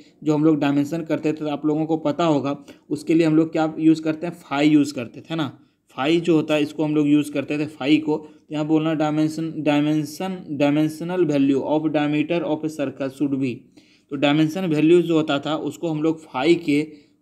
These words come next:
पहले लगाते थे, ठीक है, या बाद में लगाते थे, आप लोग बताइए। तो फाई जो होता था उसको पहले रखते थे, उसके बाद हम लोग डायमेंशन वैल्यू रखते थे ना।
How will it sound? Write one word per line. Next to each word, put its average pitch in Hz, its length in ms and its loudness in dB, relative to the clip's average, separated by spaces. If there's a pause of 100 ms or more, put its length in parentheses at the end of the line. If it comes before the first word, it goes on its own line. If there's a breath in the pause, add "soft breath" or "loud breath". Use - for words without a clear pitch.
पहले 147 340 4
लगाते 123 480 0
थे, 117 60 -16
ठीक 165 140 -8
है, 147 120 -4 (160)
या 143 140 -4
बाद 147 220 0
में 156 120 2
लगाते 120 360 -2
थे, 117 80 -10
आप 123 140 -8
लोग 147 140 0
बताइए। 117 420 -4 (380 soft breath)
तो 151 80 -4
फाई 160 380 4
जो 190 140 -2
होता 170 260 0
था 160 140 -6
उसको 160 260 -6
पहले 151 360 0
रखते 156 300 -2
थे, 165 100 -6
उसके 156 220 -4
बाद 156 160 2
हम 151 100 -2
लोग 160 140 2
डायमेंशन 143 460 -2
वैल्यू 131 320 -2
रखते 120 280 -8
थे 139 140 -10
ना। 160 120 -2